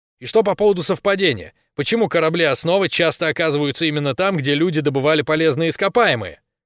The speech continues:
Зная, что мой ответ Витю расстроит, я сказал: «По поводу острова, плыть или не плыть туда, будем решать на месте, когда в поселок Штормовой придем.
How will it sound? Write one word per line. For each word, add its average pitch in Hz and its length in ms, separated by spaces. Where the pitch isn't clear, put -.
Зная, 135 320
что 156 180
мой 160 180
ответ 139 400
Витю 127 320
расстроит, 160 640
я 120 240
сказал: 117 580
«По 90 80
поводу 170 360
острова, 123 520
плыть 202 320
или 160 160
не 147 100
плыть 202 320
туда, 127 400
будем 190 340
решать 160 420
на 147 120
месте, 151 500
когда 131 340
в - 60
поселок 151 440
Штормовой 135 600
придем. 85 440